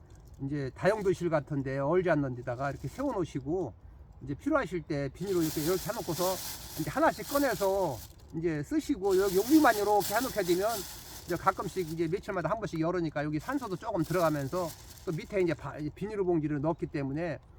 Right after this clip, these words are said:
이제 마르지도 않고 바람도 빨리 안 들게 됩니다. 이렇게 하면은 대개 이제 봄까지는 이제 충분히 드실 수가 있습니다. 근데 막 이제 그리고 또 하나 주의할 점이 무를 너무 늦게까지 크게 두시지 말고 이게 저장하는 거는 조금 일찍 좀 해서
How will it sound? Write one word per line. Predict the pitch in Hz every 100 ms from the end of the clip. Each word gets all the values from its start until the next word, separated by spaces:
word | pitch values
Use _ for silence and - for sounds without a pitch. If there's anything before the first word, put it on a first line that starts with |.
| - -
이제 | 147
마르지도 | 131 180 190 160 156
않고 | 135 127 147
바람도 | 135 160 175 151 135
빨리 | 185 190 160 139
안 | 113 151
들게 | 156 143
됩니다. | 127 117 117
이렇게 | 135 175 -
하면은 | 165 160 156
대개 | 160 156 139
이제 | 151
봄까지는 | 147 190 208 202 156 165 208 131 - - - -
이제 | 151
충분히 | - 285 254 190 151
드실 | - 147 196
수가 | 165 156 135
있습니다. | 147 - 160 131 143
근데 | 175 180 165 - - - -
막 | - 156 147
이제 | 151 151 151 135 107 - - - - -
그리고 | 214 240
또 | -
하나 | 214 190
주의할 | - 220 196
점이 | 170 175 208 190
무를 | 190 285 247 190
너무 | 190 202 190 220 139 - - - - -
늦게까지 | 175 262 233 196 170
크게 | - 269 190
두시지 | 170 196 170 165
말고 | 156 147 156
이게 | 156
저장하는 | 170 190 196 165 151
거는 | 135 147
조금 | 240 226 160
일찍 | 180 214 - 165 131
좀 | - 160 135
해서 | 208 160 139